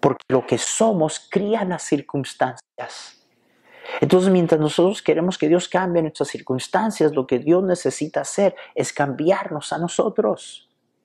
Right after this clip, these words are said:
Porque nosotros y cómo somos cría las circunstancias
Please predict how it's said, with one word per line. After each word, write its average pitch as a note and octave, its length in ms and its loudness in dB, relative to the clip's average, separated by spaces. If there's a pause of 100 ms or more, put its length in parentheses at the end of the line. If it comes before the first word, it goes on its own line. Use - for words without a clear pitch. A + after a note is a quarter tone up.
(500)
Porque D#3 220 2
nosotros F3 520 2
y E3 160 -4
cómo G#3+ 360 0
somos D#3 400 -4
cría A#3 440 -2
las D3+ 160 -2
circunstancias B2 1000 -4